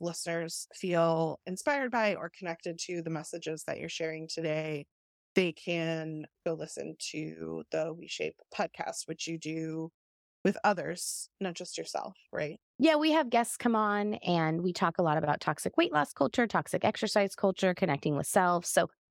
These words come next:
Speaker 2: our at WeShape handle is on social media is really focused on movement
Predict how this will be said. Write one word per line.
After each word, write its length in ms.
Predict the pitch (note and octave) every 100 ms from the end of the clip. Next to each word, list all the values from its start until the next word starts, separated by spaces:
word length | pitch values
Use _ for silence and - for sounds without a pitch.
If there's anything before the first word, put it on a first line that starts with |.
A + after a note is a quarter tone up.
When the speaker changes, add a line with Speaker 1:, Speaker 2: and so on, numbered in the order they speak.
| _
Speaker 2:
our 260 | - F3+ E3+
at 220 | - A#3+ -
WeShape 540 | G#3+ G#3 - G3+ -
handle 420 | - D#3+ E3 E3
is 180 | E3+ D#3 - F3+ -
on 180 | E3+ E3+
social 300 | F#3 F#3 F3
media 260 | E3+ E3
is 80 | D#3+
really 160 | F#3 E3
focused 420 | E3+ D#3+ E3+ -
on 300 | D#3 C#3+ D3+
movement 720 | F#3 F#3 A3 C4 E4 -